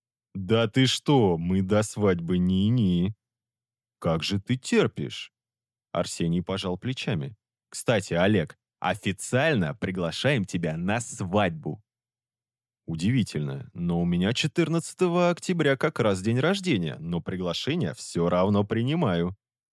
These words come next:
Вот это совпадение! Значит, отпразднуем в один день и свадьбу, и твою днюху. Где гулять-то решили?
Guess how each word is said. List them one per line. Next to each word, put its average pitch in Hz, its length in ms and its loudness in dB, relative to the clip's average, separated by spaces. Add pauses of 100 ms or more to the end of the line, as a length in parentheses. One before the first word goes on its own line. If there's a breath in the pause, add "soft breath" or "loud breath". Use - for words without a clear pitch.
(140)
Вот 107 380 2
это 247 260 4
совпадение! 113 960 2
Значит, 120 600 0
отпразднуем 104 760 0
в 101 60 -2
один 117 320 0
день 120 260 0
и 147 140 -4
свадьбу, 180 640 0 (120)
и 214 140 2
твою 160 500 4
днюху. 92 580 0 (1160)
Где 123 300 0
гулять-то 110 460 -2
решили? 78 540 -6